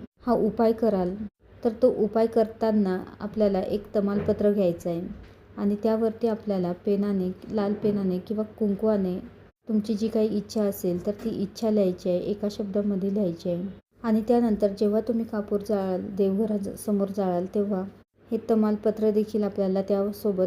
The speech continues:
जाळायचं आहे आणि गणपती बाप्पांचं नामस्मरण करून तुमची जी इच्छा असेल ती इच्छा व्यक्त करायची आहे आणि ते तमालपत्र देखील त्या कापुरासोबत आपल्याला जाळायचं आहे.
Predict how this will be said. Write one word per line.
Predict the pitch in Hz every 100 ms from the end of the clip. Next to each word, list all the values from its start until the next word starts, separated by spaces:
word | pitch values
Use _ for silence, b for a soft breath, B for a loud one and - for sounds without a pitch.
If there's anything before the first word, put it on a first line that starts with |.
| 185
जाळायचं | 214 180 170 170
आहे | 170 185 196 _ -
आणि | 220 226
गणपती | 226 208 220 226
बाप्पांचं | 220 208 208 202 214
नामस्मरण | 214 202 226 233 220 214 208
करून | 214 190 185
तुमची | 190 202 196
जी | 214 214 208
इच्छा | 196 - 214
असेल | 196 202 190 -
ती |
इच्छा | 208 196 - 220
व्यक्त | 202 196 220 214
करायची | 202 190 190 196
आहे | 180 180 202 208 - _ -
आणि | - 226
ते | 226 233 -
तमालपत्र | 214 208 208 214 214
देखील | 220 220 196 185
त्या | 202
कापुरासोबत | 202 190 202 208 214 196 196
आपल्याला | 190 196 208
जाळायचं | 214 233 185 175 175
आहे. | 175